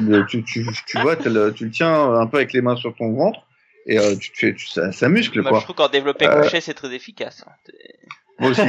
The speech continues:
Speaker 2: <laughs>
Speaker 1: C'est, en fait, pour moi, si tu veux, euh, c'est, c'est mon plus gros reproche. En soi, c'est vachement, la série est très bonne. Euh, je suis d'accord avec toi, c'est pas cher pour la pagination,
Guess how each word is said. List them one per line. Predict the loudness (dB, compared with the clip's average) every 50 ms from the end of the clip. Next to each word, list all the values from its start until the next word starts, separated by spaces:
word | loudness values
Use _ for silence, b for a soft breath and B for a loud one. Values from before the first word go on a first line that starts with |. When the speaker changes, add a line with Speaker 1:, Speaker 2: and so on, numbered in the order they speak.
| 2 0
Speaker 2:
<laughs> | -2 -2 -6 -4
Speaker 1:
C'est, | -2 0 2 2
en | 2 2
fait, | 0 0 -2 -2 -6 -4
pour | -2 -2 0
moi, | 2 2 0 0
si | 0 -4
tu | -8 -6 -2
veux, | 0 2 2 2 2 2 2
euh, | 2 4 4 4 2 2 2 2 2 2 2 0 0 -2 -2 -4
c'est, | -6 -4 -2 -2 0 0 0
c'est | -2 -4 -4 -2 -2 0
mon | 0 0 0 0 0 0
plus | 0 -2 -2 0
gros | 0 0 0 2
reproche. | 2 0 0 0 0 -2 -2 -2 -4 -12 b b b b b b b _
En | -2 -2 0
soi, | 0 -2 -2 0 0 0 0 -2
c'est | -2 -4 -4 -2
vachement, | 0 -2 -2 -2 -2 -2 -2 -2 -2 -4 -6 -4
la | -2 0 0 2 2 0 0
série | 0 -2 -2 0
est | 0 -2
très | 0 0 0 0
bonne. | 2 2 2 2 0 -4 b b b b b _ -2
Euh, | 0 0 0
je | 0
suis | 0 0
d'accord | 0 2 2 2
avec | 0 2 0 -2 0
toi, | 0 0 0
c'est | 0 -4 -4 -2 0
pas | 0 0
cher | 0 -4 -6 -6
pour | -4 -2 0 2
la | 2 2
pagination, | 2 0 -2 -2 -2 -4 -4 -4 -4 -6 -6